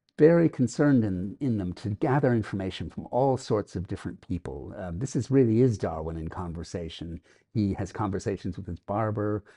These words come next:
He talks to his father, who's a physician. He talks to friends of his. He thinks about his own thoughts. He has, he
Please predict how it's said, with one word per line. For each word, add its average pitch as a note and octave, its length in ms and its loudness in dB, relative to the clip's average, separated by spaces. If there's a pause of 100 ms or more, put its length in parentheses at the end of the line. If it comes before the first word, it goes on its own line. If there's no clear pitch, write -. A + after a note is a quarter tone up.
He E2+ 100 -8
talks - 340 -6
to - 100 -8
his - 140 -10
father, A2 500 2
who's - 240 -8
a D#2 60 -10
physician. G2+ 720 -4 (380)
He F#2 280 0
talks - 400 -6
to E2+ 220 -8
friends B2 440 2
of A#2 100 0
his. A2+ 380 0 (400)
He G2 340 0 (100)
thinks - 520 -6
about F#2+ 280 -6
his G2 140 -6
own B2+ 260 6
thoughts. A#2 400 0
He A2+ 80 0
has, F#2 180 -2
he G#2 180 -6